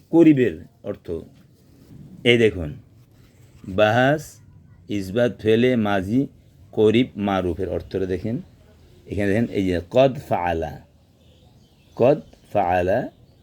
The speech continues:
দেখা যাচ্ছে, এই যে সে করছে, সে করছে, he has কি done, he has done, সে করছে। এটা হলো এ-, এ-, এটা আপনার ইয়ে কি, এই যে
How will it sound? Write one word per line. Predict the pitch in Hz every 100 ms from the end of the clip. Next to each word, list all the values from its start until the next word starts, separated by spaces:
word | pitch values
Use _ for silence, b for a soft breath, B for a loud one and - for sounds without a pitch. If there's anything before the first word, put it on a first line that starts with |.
| _ -
দেখা | 113
যাচ্ছে, | 107 - 76 87 _ _ _ _ - _ _ _ _ - - _ _ -
এই | 95
যে | 80 73 -
সে | - 117 117 127 151 _ _ _ _ _ -
করছে, | 104 90 - - 76 - - _ _ _ _ _ _ _ _
সে | - 104
করছে, | 101 92 - 113 143 226 - - _ _ -
he | 110
has | 104 113 127 127 - _ _ _ _ _ _ _ _
কি | 101 85
done, | 78 107 90 80 71 - - 98
he | 90
has | 98 85 71
done, | 101 92 82 76 - _ _ _ _ _ -
সে | -
করছে। | 90 101 87 120 135 - _ _ - - -
এটা | 98 127
হলো | 131 135 131 - _ _ _ -
এ-, | 104 -
এ-, | 113 -
এটা | 110 110
আপনার | 107 117
ইয়ে | 117 117
কি, | 117 135 156 233 - _ _ _ _ -
এই | 98
যে | 95